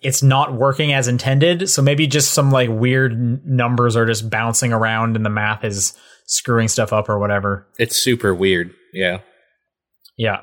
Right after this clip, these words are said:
Speaker 1: Um, I guess just kinda while we're talking about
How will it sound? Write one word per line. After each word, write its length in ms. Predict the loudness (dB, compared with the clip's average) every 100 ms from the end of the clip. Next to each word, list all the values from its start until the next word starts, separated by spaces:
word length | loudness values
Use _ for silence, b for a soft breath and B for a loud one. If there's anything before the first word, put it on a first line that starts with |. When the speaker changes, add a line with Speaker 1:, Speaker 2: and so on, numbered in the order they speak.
| -8
Speaker 1:
Um, 520 | -4 0 0 -2 -6 _ _ _ _ _ _ _ _ _ _ _ _ _
I 60 | -4
guess 180 | -2 0
just 220 | -2 0
kinda 200 | 0 2
while 140 | 2
we're 80 | 2
talking 260 | 0 0 0
about 380 | 0 0 -2